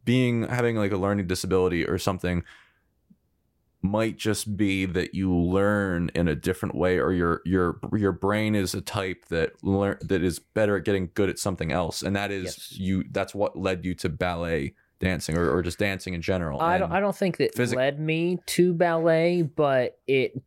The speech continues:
Speaker 1: It has something to do
Speaker 2: definitely
Speaker 1: with you being good at it,
Speaker 2: I
Speaker 1: or
Speaker 2: think, no, I,
Speaker 1: gravitating
Speaker 2: I,
Speaker 1: toward
Speaker 2: I,
Speaker 1: it?
Speaker 2: th-, I think, one, I think it's a superpower.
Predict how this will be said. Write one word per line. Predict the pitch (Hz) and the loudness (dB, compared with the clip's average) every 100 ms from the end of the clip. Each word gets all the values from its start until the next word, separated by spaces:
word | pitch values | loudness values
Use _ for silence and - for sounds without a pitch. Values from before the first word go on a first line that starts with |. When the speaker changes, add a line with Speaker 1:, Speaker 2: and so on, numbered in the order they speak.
| - | 2
Speaker 1:
It | 143 151 - | 2 2 0
has | 123 143 139 | 0 0 -2
something | 156 120 | -4 -2
to | |
do | 131 | 2
Speaker 2:
definitely | |
Speaker 1:
with | 123 107 101 - | 2 2 -4 -2
you | 104 107 | 2 4
being | 104 98 | 2 2
good | 92 95 | 2 2
at | 107 127 | 4 2
it, | 156 - _ - | 0 -2 _ -2
Speaker 2:
I | 143 139 | -2 0
Speaker 1:
or | 196 190 | 0 0
Speaker 2:
think, | 92 | 0
no, | 156 156 147 120 | -2 0 2 2
I, | |
Speaker 1:
gravitating | 104 - 107 120 | 0 0 0 0
Speaker 2:
I, | 151 | 0
Speaker 1:
toward | 131 | 0
Speaker 2:
I, | 139 | -2
Speaker 1:
it? | 170 - | -4 -6
Speaker 2:
th-, | - | -8
I | 135 151 | -4 -4
think, | 156 185 170 156 - - - _ _ _ _ _ _ _ _ _ _ _ _ | -2 0 0 0 -4 -12 -16 _ _ _ _ _ _ _ _ _ _ _ _
one, | - 131 139 | 0 2 2
I | 120 | 2
think | 113 113 110 | 0 -2 -2
it's | 98 | -2
a | |
superpower. | - 110 95 85 80 50 50 | 0 0 0 0 -2 -4 -8